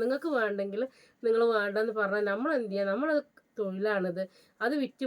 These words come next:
പോയാലുള്ളൂ നമുക്ക്, ഏഹ്, അടുത്തത് ഇതാക്കാൻ പറ്റുള്ളൂ,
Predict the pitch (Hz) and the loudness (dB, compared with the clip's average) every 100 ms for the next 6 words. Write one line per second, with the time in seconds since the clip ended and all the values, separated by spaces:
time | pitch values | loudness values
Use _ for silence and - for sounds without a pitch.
0 | 226 220 208 208 220 220 208 196 190 - | 0 0 2 2 4 4 2 0 -2 0
1 | 220 - - - _ - 202 202 202 196 | 0 0 -14 -20 _ -10 -4 0 2 0
2 | 190 196 185 214 208 220 - 208 190 196 | 0 -2 0 0 2 0 -2 -4 -2 -4
3 | 190 185 190 185 | -4 -6 -8 -6